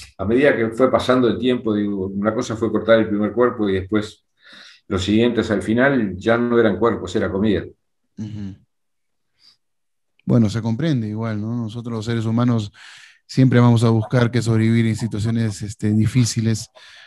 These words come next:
Speaker 2: Y lo mejor de todo es que, eh, si quedaban dudas, la misma iglesia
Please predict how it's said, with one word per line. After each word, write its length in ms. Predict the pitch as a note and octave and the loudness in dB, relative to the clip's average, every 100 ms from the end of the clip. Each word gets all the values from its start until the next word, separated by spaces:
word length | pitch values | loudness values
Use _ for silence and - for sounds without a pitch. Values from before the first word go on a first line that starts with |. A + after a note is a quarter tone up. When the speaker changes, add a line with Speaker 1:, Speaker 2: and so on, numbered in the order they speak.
| - _ _ | -20 _ _
Speaker 2:
Y 100 | B2 | 2
lo 100 | B2 | 4
mejor 240 | B2+ B2+ F#3 | 4 6 4
de 60 | |
todo 240 | F3 G3 G3+ | 4 2 2
es 80 | |
que, 760 | G3+ F3 F3+ D3 B2 G#2+ - F2 | 0 0 2 2 0 -4 -8 -10
eh, 40 | |
si 220 | A2 - B2+ | -4 0 4
quedaban 420 | C3 D3 E3 D#3+ | 6 6 6 4
dudas, 320 | D#3 E3+ D3 | 4 4 2
la 140 | B2 | 2
misma 260 | B2 C3+ C3 | 2 0 0
iglesia 720 | B2+ B2+ C3+ C3 B2+ A#2 G#2+ | -2 -2 -2 -4 -6 -6 -8